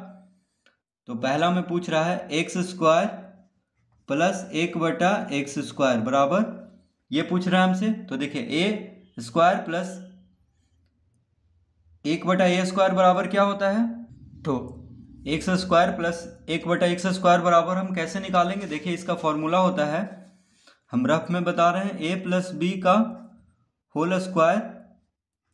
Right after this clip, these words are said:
बराबर क्या होता है, देखिए, ए प्लस बी का होल स्क्वायर बराबर होता है ए स्क्वायर प्लस बी स्क्वायर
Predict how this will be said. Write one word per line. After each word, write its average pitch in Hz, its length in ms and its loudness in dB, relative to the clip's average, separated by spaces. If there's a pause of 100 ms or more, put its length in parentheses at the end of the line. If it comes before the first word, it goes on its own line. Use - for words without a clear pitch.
(340)
बराबर 143 340 0
क्या 180 160 2
होता 185 200 4
है, 196 80 2
देखिए, 143 420 -2
ए - 40 2
प्लस 175 400 -2
बी 143 200 0
का 160 180 2
होल 156 260 -2
स्क्वायर 165 280 0
बराबर 165 360 2
होता 165 260 -6
है 160 160 -4 (1300)
ए 165 240 0
स्क्वायर 165 420 2
प्लस 156 340 -6
बी 156 280 -2
स्क्वायर 156 380 0